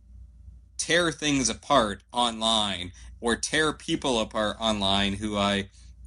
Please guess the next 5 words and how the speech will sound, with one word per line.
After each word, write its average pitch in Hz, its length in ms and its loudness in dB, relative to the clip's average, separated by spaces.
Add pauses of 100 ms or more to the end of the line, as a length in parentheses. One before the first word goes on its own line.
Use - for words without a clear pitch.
(140)
feel, 131 540 0 (480)
uh, 107 520 0 (600)
are 110 460 0 (920)
not 151 500 -2 (180)
necessarily 113 1160 4